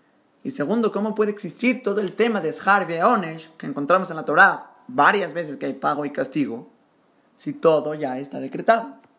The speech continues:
Obviamente, tanto el pago y castigo como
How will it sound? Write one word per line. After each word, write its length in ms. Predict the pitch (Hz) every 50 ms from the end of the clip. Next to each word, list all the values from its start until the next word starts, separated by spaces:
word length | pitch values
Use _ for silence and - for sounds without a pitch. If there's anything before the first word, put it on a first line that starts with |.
| _ _ _ _ - -
Obviamente, 760 | 180 170 170 165 165 160 156 143 131 123 135 139 135 135 - _ _ _ _ _ _ _
tanto 640 | - - 196 233 233 220 - 170 147 135 135 - - _ _ _ _
el 200 | - 139 139 135
pago 320 | - - - 180 190 185 185
y 40 | 180
castigo 460 | - 170 143 - - 127 113 - - - _ _ _ _ _ _ _
como 540 | - 190 220 202 156 127 123 - - _